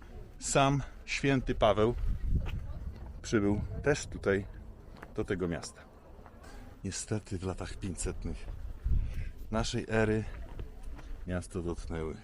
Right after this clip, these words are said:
wielkie klęski. Można się spodziewać, że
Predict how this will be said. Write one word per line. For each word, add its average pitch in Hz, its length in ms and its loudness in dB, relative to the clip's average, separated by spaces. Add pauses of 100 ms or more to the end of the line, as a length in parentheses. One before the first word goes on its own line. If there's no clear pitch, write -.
(240)
wielkie 101 360 2
klęski. 95 580 2 (880)
Można 85 200 2
się - 100 -6
spodziewać, 80 560 2
że - 160 0